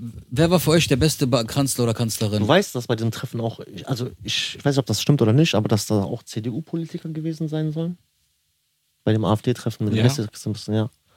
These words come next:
Speaker 2: angeblich. Ich, also C D, C-, C D U-Funktionäre, sagen wir mal so.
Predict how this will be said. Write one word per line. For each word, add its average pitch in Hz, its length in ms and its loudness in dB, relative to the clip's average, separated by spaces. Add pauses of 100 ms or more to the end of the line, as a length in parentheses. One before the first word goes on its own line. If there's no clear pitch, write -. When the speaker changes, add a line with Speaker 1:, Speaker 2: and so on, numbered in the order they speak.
(120)
Speaker 2:
angeblich. 110 640 0 (1040)
Ich, - 140 -12
also 120 260 4
C - 220 6
D, 139 200 6
C-, 110 300 -4
C - 160 0
D 143 100 2
U-Funktionäre, 127 840 4
sagen 110 260 0
wir - 40 -2
mal 107 160 -2
so. 107 240 -4